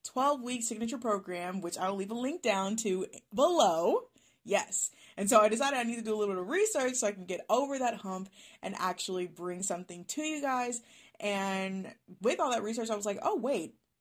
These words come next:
let me make a video. Let me do this for my Manifestation and Mindset Mondays, and let me make a podcast about this." <laughs> So yeah, we're doing it today.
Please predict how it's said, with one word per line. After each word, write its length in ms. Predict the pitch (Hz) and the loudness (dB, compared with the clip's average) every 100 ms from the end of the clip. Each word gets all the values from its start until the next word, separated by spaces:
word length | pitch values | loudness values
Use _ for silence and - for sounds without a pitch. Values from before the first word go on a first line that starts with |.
| _ _ - | _ _ -12
let 320 | 180 175 220 | -4 -2 -2
me 120 | 339 | -4
make 220 | 359 330 | -6 -6
a 60 | 320 | -6
video. 640 | 220 214 220 214 214 214 - | -6 -4 -2 -2 -2 -6 -8
Let 180 | 175 | -8
me 140 | 202 202 | -6 -6
do 120 | 190 | -4
this 200 | 185 185 | -4 -6
for 160 | 180 170 | -10 -4
my 200 | 170 170 | -4 -4
Manifestation 680 | 175 165 165 165 160 170 | -6 -8 -8 -8 -8 -10
and 80 | 165 | -10
Mindset 300 | 156 147 - | -10 -10 -8
Mondays, 480 | 196 269 277 254 247 - - - | -4 -2 0 0 -2 -8 -20 -12
and 200 | 262 262 | -8 -6
let 160 | 269 254 | -8 -6
me 160 | 254 | -4
make 360 | 233 220 214 - - _ _ _ - | 0 -2 -4 -8 -20 _ _ _ -12
a 60 | 254 | -8
podcast 580 | - 214 175 202 190 214 | -2 0 2 2 2 4
about 320 | 175 156 - | 2 2 0
this." 380 | 165 180 - - - | 0 2 2 0 -4
<laughs> 80 | |
So 220 | - - 262 | 0 6 6
yeah, 320 | 208 156 - - | 6 0 -2 -6
we're 160 | 185 240 | 2 4
doing 360 | 233 262 208 190 | 6 6 6 2
it 140 | - | 0
today. 380 | 185 156 110 | -2 -2 -4